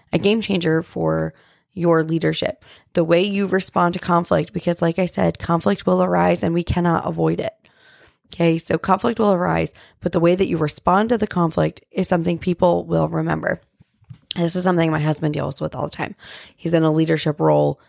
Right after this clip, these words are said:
with, uh, his fraternity, right? And so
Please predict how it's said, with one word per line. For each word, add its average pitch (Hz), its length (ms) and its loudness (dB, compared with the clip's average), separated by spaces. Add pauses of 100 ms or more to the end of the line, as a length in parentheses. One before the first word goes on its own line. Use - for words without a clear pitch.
(160)
with, 151 360 0 (280)
uh, 147 240 0
his - 320 -6
fraternity, - 680 -8 (500)
right? 160 280 2
And 165 180 0
so 165 560 2